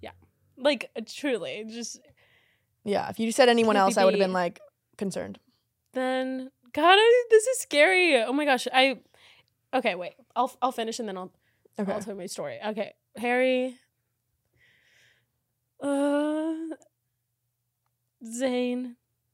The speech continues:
Speaker 2: Mm-hmm.
Speaker 1: Niall, Louis, Liam.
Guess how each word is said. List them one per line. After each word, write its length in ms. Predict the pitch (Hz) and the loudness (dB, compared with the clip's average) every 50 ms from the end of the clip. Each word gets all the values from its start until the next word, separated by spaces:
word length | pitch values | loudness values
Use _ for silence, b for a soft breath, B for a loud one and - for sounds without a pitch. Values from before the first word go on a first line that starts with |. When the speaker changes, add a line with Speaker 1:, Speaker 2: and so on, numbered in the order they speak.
| _ _ _ - | _ _ _ -6
Speaker 2:
Mm-hmm. 300 | 240 220 202 190 180 180 175 170 _ _ _ _ _ _ _ _ _ _ _ _ _ _ _ _ _ _ _ _ _ _ _ _ _ _ _ _ _ _ _ _ _ _ _ _ _ _ _ _ _ _ _ _ _ | -4 -4 -2 -2 -4 -6 -8 -10 _ _ _ _ _ _ _ _ _ _ _ _ _ _ _ _ _ _ _ _ _ _ _ _ _ _ _ _ _ _ _ _ _ _ _ _ _ _ _ _ _ _ _ _ _
Speaker 1:
Niall, 460 | - 247 240 240 226 220 220 220 214 220 | -10 -8 -4 -2 -2 0 0 -2 -2 -2
Louis, 240 | 214 208 214 214 | -4 -4 -4 -6
Liam. 380 | 214 196 202 208 247 254 247 | -8 -10 -12 -16 -20 -20 -20